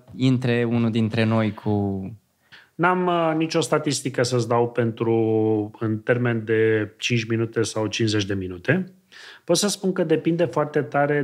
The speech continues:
Speaker 2: de mai multe lucruri. Poate să depindă, într-adevăr, de industrie. Da? Sunt industrii unde, uh, tradițional, ai nevoie de mai mult timp decât altele. Da? De exemplu, pe scurt,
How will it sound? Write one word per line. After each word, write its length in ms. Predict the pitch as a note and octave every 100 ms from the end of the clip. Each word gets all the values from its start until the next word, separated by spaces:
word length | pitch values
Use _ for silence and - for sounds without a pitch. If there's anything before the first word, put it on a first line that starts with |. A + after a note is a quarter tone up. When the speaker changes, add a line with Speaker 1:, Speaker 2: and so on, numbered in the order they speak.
| C3+
Speaker 2:
de 80 |
mai 180 | C3+ C3+
multe 280 | C3+ C#3+ C3+
lucruri. 480 | A#2+ - F2+ - - _ _ - - - - - _
Poate 280 | D#3 E3 G3
să 160 | -
depindă, 400 | D#3 D3+ D#3+ D#3
într-adevăr, 480 | D3 C#3+ C3+ C3 C3
de 120 | B2+
industrie. 500 | A#2+ A#2 G#2+ - E2 - - _ -
Da? 220 | A#2 B2
Sunt 320 | A#2 A#2 A2
industrii 480 | A2 G#2+ B2+ B2+ B2+
unde, 420 | A#2 A#2 A2 A2+ G#2+ G#2 G2+ G#2 -
uh, 440 | G#2+ G2+ G2+ G2 F#2+
tradițional, 1120 | - A#2+ A#2 A2+ - A2+ G2+ G2 G2+ D#3 G3+ - _ _ _ _ _ _ _ _
ai 140 | - D#3
nevoie 260 | D3+ D#3
de 80 | D3+
mai 160 | C#3+ C#3
mult 340 | D3 D#3+ C3+
timp 440 | - B2 C3+ - - _ -
decât 340 | C3 B2+ B2
altele. 420 | G2 F#2 E2+ - -
Da? 280 | B2 A#2+ A2
De 60 | A2
exemplu, 400 | G#2+ A#2+ A#2+ A2+ F#2+ -
pe 80 | G2+
scurt, 480 | - - C#3 -